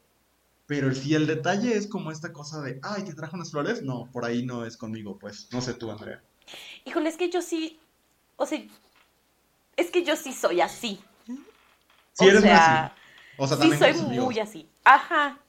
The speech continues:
Speaker 2: sí, pero soy así como en la vida, pero al
Speaker 1: Y
Speaker 2: momento
Speaker 1: es
Speaker 2: como de
Speaker 1: maravilloso.
Speaker 2: Sí, pero al,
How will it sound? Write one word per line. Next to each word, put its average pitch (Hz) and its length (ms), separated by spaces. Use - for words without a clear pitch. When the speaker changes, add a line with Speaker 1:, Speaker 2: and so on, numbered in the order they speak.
Speaker 2:
sí, 233 100
pero 247 220
soy 277 160
así 330 160
como 370 180
en 254 80
la 196 100
vida, 202 300
pero 233 200
al 247 120
Speaker 1:
Y 247 40
Speaker 2:
momento 262 340
Speaker 1:
es - 60
Speaker 2:
como 147 140
de 165 80
Speaker 1:
maravilloso. 120 480
Speaker 2:
Sí, 349 320
pero 302 320
al, 277 360